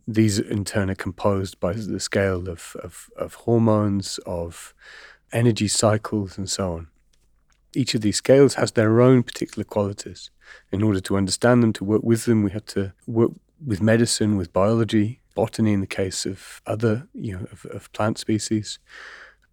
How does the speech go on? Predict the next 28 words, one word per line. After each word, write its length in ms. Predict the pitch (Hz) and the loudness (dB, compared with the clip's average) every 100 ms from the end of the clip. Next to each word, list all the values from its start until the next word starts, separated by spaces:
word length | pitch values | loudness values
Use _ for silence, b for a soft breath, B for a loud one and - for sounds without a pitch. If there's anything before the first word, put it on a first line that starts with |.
| - | 2
And 200 | 127 117 | 4 4
the 140 | 120 | 4
way 320 | 117 123 156 | 4 8 10
in 100 | 156 | 10
which 180 | 143 - | 8 4
scales 680 | - 120 117 113 107 - - - _ | 4 6 6 4 0 -8 -12 -20 _
are 140 | 104 131 | 2 4
interesting 460 | 165 - 98 101 | 4 2 -2 -2
is 80 | 98 | -4
because 260 | 95 120 107 | -2 -4 4
they 160 | 120 | 4
demand 920 | 107 - 110 113 123 127 131 127 113 - B B B B B _ _ | 4 0 0 2 4 6 6 4 2 -8 B B B B B _ _
a 40 | 120 | 0
certain 320 | - 123 117 | 2 2 0
kind 220 | - 101 | -2 -2
of 40 | |
attention 580 | 98 - 104 - - 92 _ _ _ _ - | -4 -4 -4 -4 -8 -10 _ _ _ _ -10
to 200 | - 92 | -6 -6
them. 220 | 87 92 _ - | -6 -12 _ -10
Uh, 180 | 95 90 | -6 -4
they 100 | 95 | -6
demand 440 | 95 104 113 117 | -4 2 4 6
that 80 | 107 | 4
if 160 | - - | 0 -2
one 120 | 101 | -2
is 100 | 92 | -4
to 120 | - | -4
work 400 | 95 123 - - | 4 4 4 -8